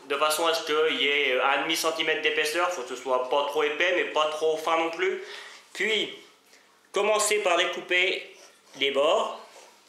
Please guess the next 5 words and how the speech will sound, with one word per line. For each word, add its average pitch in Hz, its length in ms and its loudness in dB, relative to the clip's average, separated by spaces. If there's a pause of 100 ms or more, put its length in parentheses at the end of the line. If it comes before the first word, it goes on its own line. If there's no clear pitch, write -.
(880)
de 120 60 -8
façon 131 460 -2
à 120 100 0
pas 139 220 2
avoir 131 580 0